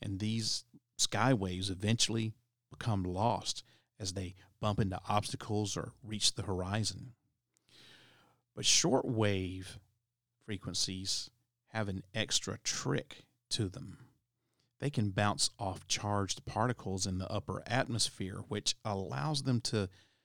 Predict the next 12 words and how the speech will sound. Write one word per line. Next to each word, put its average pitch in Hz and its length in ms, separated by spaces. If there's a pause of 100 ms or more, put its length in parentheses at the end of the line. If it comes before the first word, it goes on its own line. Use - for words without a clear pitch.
(460)
kind 151 220
of 95 140
zigzag 95 1040 (200)
between 135 320
the 113 160
earth 113 400
and 104 240
the 90 60
sky 90 580
and 98 100
travel 95 360 (340)
thousands 98 1000